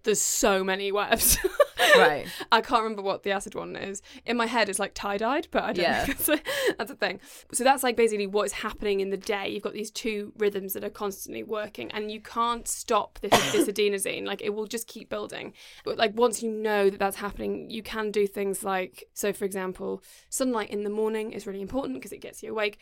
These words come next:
Speaker 1: Looking at your phone will get you awake really, really quickly in the morning because it's the blue light. Not taking caffeine because it will just make it so much worse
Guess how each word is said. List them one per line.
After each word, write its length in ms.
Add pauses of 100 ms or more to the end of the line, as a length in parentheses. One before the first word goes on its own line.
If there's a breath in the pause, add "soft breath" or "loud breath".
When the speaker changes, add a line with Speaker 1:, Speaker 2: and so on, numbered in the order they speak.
(140 loud breath)
Speaker 1:
Looking 300
at 80
your 120
phone 500
will 160
get 220
you 120
awake 380
really, 240
really 140
quickly 540
in 380
the 100
morning 420
because 240
it's 300
the 80
blue 220
light. 280 (420 loud breath)
Not 220
taking 240
caffeine 580
because 300
it 100
will 80
just 480
make 200
it 100
so 160
much 160
worse 420